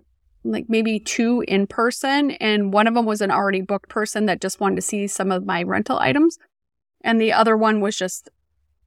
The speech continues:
you know, a mom that they're not used to the online universe. But I explained to him that it's just, it's a little bit more efficient. You're not driving here. I can still show you all my items, et cetera. So I have my consultation process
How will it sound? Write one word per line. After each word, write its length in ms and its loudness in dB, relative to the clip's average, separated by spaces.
you 120 -4
know, 220 -10
a 100 0
mom 520 2
that 360 2
they're 220 2
not 220 0
used 300 -4
to 100 0
the 200 -6
online 480 0
universe. 540 -4
But 280 2
I 140 4
explained 400 0
to 100 -4
him 140 0
that 140 -2
it's 200 -6
just, 400 -8
it's 400 -6
a 140 -2
little 200 2
bit 120 -2
more 160 -2
efficient. 360 0
You're 100 -2
not 200 -2
driving 280 2
here. 440 -2
I 80 -4
can 160 -2
still 240 0
show 220 -2
you 180 0
all 220 4
my 240 2
items, 480 -2
et 80 -10
cetera. 320 -6
So 100 2
I 60 4
have 160 4
my 120 6
consultation 640 0
process 680 -4